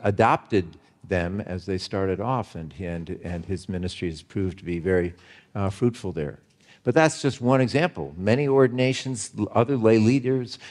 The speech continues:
raised up, involvement with so many ministries. I could go on and on. Robert was the first dean, for example, uh, of, uh, this part of, uh, the Gulf Atlantic Diocese, um,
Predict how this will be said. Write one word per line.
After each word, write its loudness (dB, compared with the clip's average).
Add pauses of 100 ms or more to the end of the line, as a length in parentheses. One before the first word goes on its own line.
(100)
raised 4
up, 2 (220)
involvement 0
with -8
so -2
many 2
ministries. -2 (420)
I 2
could -4
go 2
on -4
and -6
on. -4 (380)
Robert 6
was -2
the 6
first 2
dean, 2
for -4
example, -2 (420)
uh, 2
of, -2 (140)
uh, -2 (100)
this 2 (260)
part 2
of, -6 (340)
uh, -8 (240)
the -4
Gulf 0
Atlantic -4
Diocese, -6 (680)
um, -8